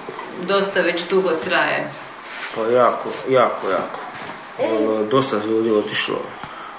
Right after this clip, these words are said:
Speaker 2: otišlo je, što kaže, trbuhom za kruhom. Teško je zadržati nekoga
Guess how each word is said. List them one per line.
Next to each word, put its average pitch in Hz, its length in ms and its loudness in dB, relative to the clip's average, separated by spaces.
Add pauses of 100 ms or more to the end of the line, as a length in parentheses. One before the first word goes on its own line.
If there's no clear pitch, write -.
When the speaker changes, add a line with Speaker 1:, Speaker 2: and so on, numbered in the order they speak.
(200)
Speaker 2:
otišlo 113 520 0
je, 95 320 4 (500)
što - 120 -10
kaže, 107 200 0
trbuhom 120 440 0
za 95 100 -2 (100)
kruhom. 135 380 2 (3500)
Teško 127 320 4
je 113 80 6
zadržati 107 720 0
nekoga 110 480 2